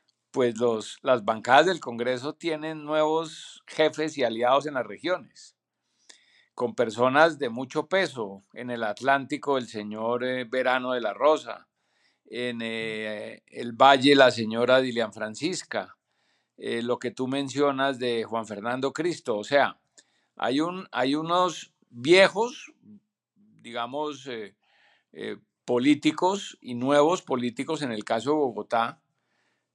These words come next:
pero, pero en ese, en medio de esa confusión yo trato de entender que más allá del voto castigo al gobierno, hay, y aquí vamos a, a, a seguir discutiendo lo que ha planteado,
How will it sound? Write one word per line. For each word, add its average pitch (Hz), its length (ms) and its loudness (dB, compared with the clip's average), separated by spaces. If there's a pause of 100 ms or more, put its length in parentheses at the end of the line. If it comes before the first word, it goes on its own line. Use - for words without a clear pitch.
pero, 135 560 2 (360)
pero 131 580 -2 (480)
en 151 300 -4
ese, 185 280 0
en 147 140 -4
medio 208 280 4
de 233 80 8
esa 220 180 0
confusión 160 640 -8
yo 185 120 -8
trato 180 360 -4
de 196 80 -6
entender 120 600 -8 (880)
que 123 140 -10
más 147 240 4
allá 190 280 2
del 190 120 -4
voto 185 380 -8
castigo 156 580 -6
al 175 80 -2
gobierno, 123 720 -8 (1400)
hay, 170 500 6 (760)
y 127 160 -16
aquí 127 280 -8
vamos 147 380 2
a, 135 300 0
a, 104 340 -12
a 107 60 -16
seguir 117 320 -8
discutiendo 127 560 -2
lo 143 100 2
que 117 120 -6
ha 104 180 0
planteado, 123 840 0